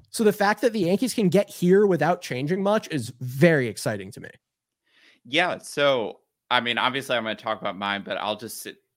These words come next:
Speaker 2: give my feedback on, you know, where we might be similar, where we might differ. I think, obviously, the top of mine is the t-, same at the top of yours. Like, we both think Juan Soto is a priority for this team. And I think you're right in saying Juan Soto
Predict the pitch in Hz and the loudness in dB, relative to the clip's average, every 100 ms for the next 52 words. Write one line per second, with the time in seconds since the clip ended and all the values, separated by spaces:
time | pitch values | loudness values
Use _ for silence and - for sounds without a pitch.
0 | _ 117 107 107 104 - 107 104 107 - | _ -12 -6 -4 -4 -8 -8 -6 -6 -8
1 | 104 101 98 98 101 - 117 98 98 113 | -8 -6 -6 -8 -12 -10 -8 -8 -4 -2
2 | 110 110 107 107 107 - 139 131 135 131 | -2 -4 -4 -6 -10 -10 -8 -4 -2 -2
3 | 107 110 110 104 98 98 101 - 98 90 | -2 -4 -4 -6 -8 -8 -8 -6 -6 0
4 | 123 127 147 127 _ _ - 135 147 - | 0 0 -6 -6 _ _ 2 2 2 -6
5 | 127 123 110 110 _ _ _ _ _ _ | -2 0 0 -2 _ _ _ _ _ _
6 | 107 - 123 117 110 101 101 98 92 - | -10 -2 -2 -2 -2 -2 -2 -2 -8 -16
7 | 98 - - 107 104 98 104 101 98 - | -14 -12 -8 -8 -8 -10 -8 -6 -6 -10
8 | 98 92 90 90 98 - - 95 87 113 | -10 -8 -6 -8 -12 -12 -10 -8 -6 -8
9 | 104 107 104 - 101 - 92 95 - 90 | -4 -6 -6 -6 -8 -8 -10 -10 -8 -8
10 | 87 90 80 90 90 87 - 92 85 87 | -6 -6 -8 -10 -12 -10 -6 -4 -4 -8
11 | 95 110 98 - - 87 92 107 - 120 | -10 -12 -12 -14 -18 -10 -6 -4 -4 -6
12 | 131 - 131 135 131 95 - 104 95 - | -6 -8 0 2 2 -2 -2 -2 -2 -4
13 | 110 135 - 127 123 113 | -2 -2 -2 -2 -2 -4